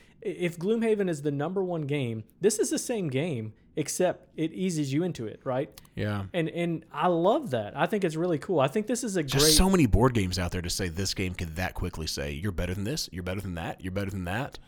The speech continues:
Speaker 2: Whew.
Speaker 1: You don't, you don't like that.
Speaker 2: I, I,
Speaker 1: It's like high school.
Speaker 2: we talk about it. I mean, we talk about,
Speaker 1: Speaking
Speaker 2: uh,
Speaker 1: of Mean Girls.
Speaker 2: like, we just talked about Ru-, Lost Ruins of Arnak, like, Dean giving it such a high score, and, and I tell Dean, like, I'm always hesitant,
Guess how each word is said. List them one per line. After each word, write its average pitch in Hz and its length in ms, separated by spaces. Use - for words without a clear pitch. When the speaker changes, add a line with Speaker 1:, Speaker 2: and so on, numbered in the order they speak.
Speaker 2:
Whew. 131 200
Speaker 1:
You 156 120
don't, 67 100
you 147 60
don't 170 120
like 220 160
that. 104 220
Speaker 2:
I, 185 200
I, 190 120
Speaker 1:
It's 190 200
like 208 140
high 220 180
school. - 240
Speaker 2:
we 220 200
talk - 260
about 107 300
it. 135 160
I 139 60
mean, 143 120
we 208 100
talk 180 200
about, 143 300
Speaker 1:
Speaking 160 240
Speaker 2:
uh, 139 40
Speaker 1:
of 127 40
Mean 147 180
Girls. 113 200
Speaker 2:
like, 143 140
we 180 120
just 180 140
talked 175 200
about 156 400
Ru-, 147 200
Lost 139 340
Ruins 139 180
of 113 60
Arnak, 113 360
like, 101 160
Dean 120 180
giving 117 180
it 95 40
such 123 220
a 110 40
high 113 140
score, 135 340
and, - 120
and 127 140
I 123 120
tell 123 200
Dean, 135 200
like, 113 260
I'm 123 120
always 120 280
hesitant, 120 520